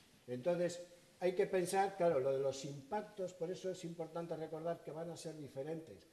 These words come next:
Es decir, sobre todo en todas estas zonas que viven cientos o miles de millones de personas en la Tierra, vamos a tener un problema muy serio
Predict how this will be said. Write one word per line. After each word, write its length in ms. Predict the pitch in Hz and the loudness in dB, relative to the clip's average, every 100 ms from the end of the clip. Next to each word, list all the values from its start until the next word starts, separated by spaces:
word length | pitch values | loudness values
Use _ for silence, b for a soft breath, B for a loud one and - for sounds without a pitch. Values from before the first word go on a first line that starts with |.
| b b | b b
Es 60 | - | -10
decir, 220 | 135 - B - | -10 -12 B -10
sobre 360 | 147 139 147 | -2 -2 -2
todo 400 | - 214 175 175 135 | 0 0 2 0 -2
en 120 | 127 | -6
todas 320 | 196 185 - | -4 -4 -6
estas 340 | 170 - 147 - | -8 -8 -10 -4
zonas 340 | 190 151 123 | -4 -2 -6
que 180 | - 139 | -4 -2
viven 420 | 196 202 127 98 - - _ - | 0 -2 -2 -4 -14 -20 _ -18
cientos 480 | - 208 214 147 120 | 2 2 2 -2 -6
o 60 | |
miles 440 | 135 208 247 147 113 | -4 -2 0 -2 -2
de 80 | 120 | -4
millones 400 | 127 156 175 143 | -4 -4 -4 -4
de 100 | 143 | -8
personas 440 | 143 143 151 135 127 | -10 -12 -10 -10 -8
en 100 | 127 | -8
la 100 | 127 | -8
Tierra, 340 | 175 180 185 - b b | -8 -8 -10 -14 b b
vamos 300 | 151 165 135 | -12 -12 -12
a 80 | 156 | -12
tener 300 | 143 131 127 185 | -6 -6 -4 -4
un 180 | 180 | -4
problema 440 | 170 147 151 113 101 - | -2 -2 -2 -4 -8 -8
muy 180 | 156 190 | -2 -2
serio 420 | - 208 214 214 | -2 -6 -6 -10